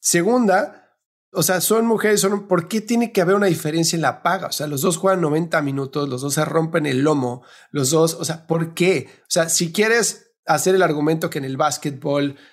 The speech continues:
este, los hombres generan más dinero, pues, una mayor industria, de acuerdo, pero de todas formas no lo justifica. Pero en el fútbol, las mujeres en Estados Unidos son un mejor negocio que los hombres en Estados Unidos. Entonces, ¿por qué se <laughs> mantiene la regla de que ganan menos? O sea, no lo entiendo, ¿no?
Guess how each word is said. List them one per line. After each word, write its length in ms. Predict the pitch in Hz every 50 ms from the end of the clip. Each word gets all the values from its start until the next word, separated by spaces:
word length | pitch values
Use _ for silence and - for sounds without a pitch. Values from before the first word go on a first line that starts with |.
| _ _ -
este, 340 | - 143 143 127 - - 143
los 200 | 135 135 127 -
hombres 240 | 151 156 160 - -
generan 340 | - 135 139 139 143 143 143
más 160 | 143 135 127
dinero, 200 | 143 135 135 135
pues, 100 | 127 127
una 100 | 139 135
mayor 240 | 131 131 135 135 131
industria, 420 | 127 131 135 123 - - 160 165
de 140 | 139 123 131
acuerdo, 560 | 117 117 - - 151 151 143 127 117 127 - _ _ _ _ _ _ _ _
pero 420 | - 151 143 147 143 135 - - - -
de 160 | 139 139 131
todas 180 | 135 160 151
formas 180 | 156 156 151 147
no 60 | 143
lo 60 | 139
justifica. 540 | 143 131 - 123 - 151 143 - 120 113 - -
Pero 200 | 156 151 147 147
en 120 | 143 143
el 120 | 139 131
fútbol, 760 | 127 - - 214 269 226 - - 131 123 139 160 - - - _ _ _ _ _ -
las 180 | - 147 131
mujeres 380 | 143 143 135 131 175 196 220 196
en 60 | 202 165
Estados 360 | 139 - - 165 180 170 220
Unidos 520 | 214 170 135 123 127 147 180 - - _ _ _ _ _ _ _ _ -
son 340 | - - 160 165 185 190 190 202
un 180 | 185 190 196
mejor 300 | 202 208 180 - 170 185 190
negocio 560 | 196 170 143 143 143 135 - 139 - - -
que 120 | - 170
los 200 | 160 165 170 -
hombres 360 | 185 196 220 202 180 156 - -
en 80 | 135
Estados 340 | 127 - - 127 123 120 -
Unidos. 300 | 127 120 120 - - - - - _ _ _
Entonces, 380 | _ - 180 175 185 190 185 190
¿por 340 | - - 165 170 170 165 -
qué 160 | 196 196 202
se 140 | 202 214 220
<laughs> 20 |
mantiene 500 | 277 - 180 156 160 175 185 185 180 180
la 120 | 170 160
regla 260 | 151 151 170 175 170 160
de 60 | 151
que 100 | - 160
ganan 240 | 147 156 156 160 151
menos? 180 | 160 180 156 113
O 20 |
sea, 80 | 143 147
no 100 | 156 165
lo 60 | 170
entiendo, 420 | 165 160 165 180 185 165 135 120
¿no? 160 | 120 123 -